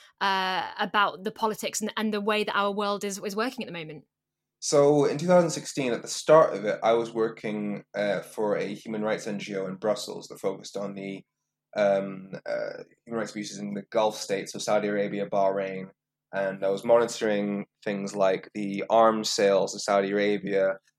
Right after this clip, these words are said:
Speaker 2: and the fact that they were using them to commit war crimes in Yemen. And I looked at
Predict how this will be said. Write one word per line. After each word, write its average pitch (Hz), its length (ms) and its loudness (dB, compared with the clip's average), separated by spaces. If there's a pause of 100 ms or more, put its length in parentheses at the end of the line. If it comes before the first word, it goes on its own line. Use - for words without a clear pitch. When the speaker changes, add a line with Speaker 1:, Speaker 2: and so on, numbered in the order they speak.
Speaker 2:
and 98 120 -6
the 95 40 -8
fact - 160 0
that - 80 -14
they 101 80 0
were 101 80 -4
using 101 300 -4
them 98 100 -10
to - 120 -18
commit 101 200 -8
war 104 180 0
crimes 101 320 -6
in 98 160 -12
Yemen. 104 420 0 (460)
And 104 160 -2
I 101 80 0
looked 123 400 -4
at - 140 -2